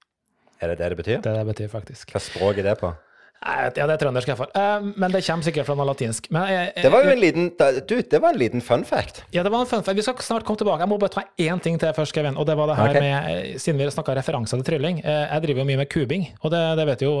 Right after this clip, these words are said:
Speaker 2: du. Eh,
Speaker 1: Ja, kubing, det må du fortelle for de som hører på, som ikke skjønner, eh, fagsjargongen.
Speaker 2: Rubiks kube, da, og, og,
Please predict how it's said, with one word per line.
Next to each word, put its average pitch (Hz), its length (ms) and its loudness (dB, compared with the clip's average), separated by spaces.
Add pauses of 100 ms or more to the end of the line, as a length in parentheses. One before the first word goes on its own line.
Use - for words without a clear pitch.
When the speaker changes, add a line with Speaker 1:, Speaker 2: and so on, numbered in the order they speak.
Speaker 2:
du. 131 80 0
Eh, 123 80 -4 (400)
Speaker 1:
Ja, 151 320 0
kubing, 107 400 4
det 107 140 0
må 113 100 2
du 110 80 2
fortelle 98 400 0
for 90 80 -6
de 95 160 -4
som 95 80 -4
hører 85 240 -2
på, 104 160 0
som 90 80 -4
ikke - 160 -6
skjønner, 87 640 0 (140)
eh, - 100 -14
fagsjargongen. 87 720 0 (160)
Speaker 2:
Rubiks 143 400 -2
kube, 131 160 0
da, 120 240 0
og, 135 320 0
og, 135 160 0